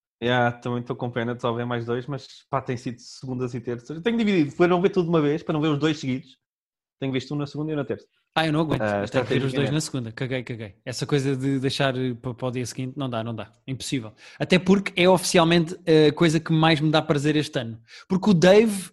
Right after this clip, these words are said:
Speaker 2: é
Speaker 1: Ah,
Speaker 2: a minha
Speaker 1: também.
Speaker 2: série favorita deste ano, até agora, mas foi uma coisa que eu fui descobrindo, fui saboreando, a certa altura era fã e depois no fim percebi, "Ok, isto é genial."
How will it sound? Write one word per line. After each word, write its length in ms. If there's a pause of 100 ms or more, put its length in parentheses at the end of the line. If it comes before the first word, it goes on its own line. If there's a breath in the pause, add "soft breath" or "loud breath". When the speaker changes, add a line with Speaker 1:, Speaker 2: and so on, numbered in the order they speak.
(140)
Speaker 2:
é 320
Speaker 1:
Ah, 100
Speaker 2:
a 40
minha 180
Speaker 1:
também. 120
Speaker 2:
série 220
favorita 420
deste 260
ano, 220 (340 loud breath)
até 220
agora, 400 (240 loud breath)
mas 180
foi 120
uma 100
coisa 180
que 60
eu 40
fui 160
descobrindo, 460
fui 140
saboreando, 580
a 20
certa 240
altura 260
era 180
fã 200
e 60
depois 180
no 100
fim 140
percebi, 280
"Ok, 180
isto 160
é 40
genial." 420